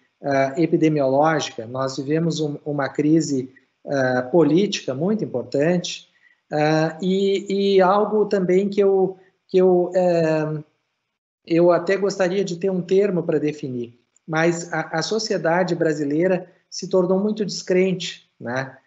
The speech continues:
da, das autoridades, né? Então, eh, as pessoas, elas vão, vão buscando informação, eh, eh, num mix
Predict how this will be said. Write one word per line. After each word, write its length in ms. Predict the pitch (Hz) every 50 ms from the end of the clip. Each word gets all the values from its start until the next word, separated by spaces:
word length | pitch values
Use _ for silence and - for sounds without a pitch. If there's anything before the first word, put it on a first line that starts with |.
| _ _ -
da, 440 | 160 143 156 147 143 143 143 139 143
das 280 | 143 139 156 147 147 151
autoridades, 960 | 165 160 160 - 175 175 170 165 170 151 143 139 131 131 - - - - - -
né? 200 | 131 123 127 135
Então, 460 | 143 135 - 175 170 180 185 180 180 - _ _ _ _ _ -
eh, 640 | - 170 160 160 160 160 156 156 156 156 156 156 -
as 200 | - 165 170 165
pessoas, 560 | 165 185 170 170 - 190 190 202 202 190 180
elas 320 | 190 180 185 190 180 175
vão, 440 | 165 180 185 190 196 196 190 180 185 - _ _ _ _ _
vão 220 | 156 170 190 196 185
buscando 440 | 180 170 170 - - 190 196 190
informação, 1040 | 175 160 165 180 175 170 160 147 135 - - - 170 175 190 196 196 190 175 165 - - _ _ _ _ _ _ _ -
eh, 500 | 156 147 147 147 147 143 143 143 143 143 - -
eh, 400 | 175 160 151 147 147 147 147 147 -
num 260 | 170 160 170 170 165
mix 720 | 156 156 160 196 233 226 - - - - - - - -